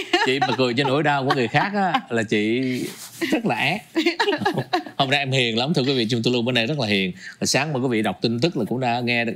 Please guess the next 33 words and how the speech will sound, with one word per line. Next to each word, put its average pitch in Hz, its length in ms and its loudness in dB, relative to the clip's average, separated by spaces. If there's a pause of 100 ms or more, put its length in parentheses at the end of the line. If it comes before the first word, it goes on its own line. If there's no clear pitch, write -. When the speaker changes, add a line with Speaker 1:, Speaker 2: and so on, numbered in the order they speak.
Speaker 2:
Chung 113 120 -2
Tú 123 80 2
Lu 120 140 2
đọc 101 160 0
tin 117 160 0
tức 156 120 2
cũng 131 100 -4
đã 123 120 0
nói 123 200 0
rồi. 101 260 0 (320)
Ngày 113 160 2
hôm 123 160 -2
qua, 120 360 2
Chủ 131 180 -4
nhật 117 220 2
á, 120 100 0
là 101 120 0
Chung 113 200 -2
Tú 120 100 0
Lu 113 200 0 (260)
đau 120 220 0
quá 127 220 0
chịu 110 160 0
không 113 120 0
nổi, 110 180 2
phải 123 120 2
vô 113 420 0
bệnh 95 180 0
viện 104 580 2
cấp 113 160 -2
cứu 165 240 2
luôn 123 180 0
đó. 127 140 -4